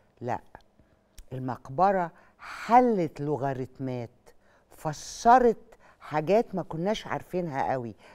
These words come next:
شرحت جزء من تاريخ مصر القديم، فهمتنا حاجات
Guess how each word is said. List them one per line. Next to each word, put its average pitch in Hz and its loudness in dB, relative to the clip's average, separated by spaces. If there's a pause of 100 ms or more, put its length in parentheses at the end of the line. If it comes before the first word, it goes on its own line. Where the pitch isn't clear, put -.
شرحت 254 6 (340)
جزء 202 2
من 170 -2
تاريخ 190 -2 (300)
مصر 180 -2
القديم، 156 -4
فهمتنا 190 -2
حاجات 180 4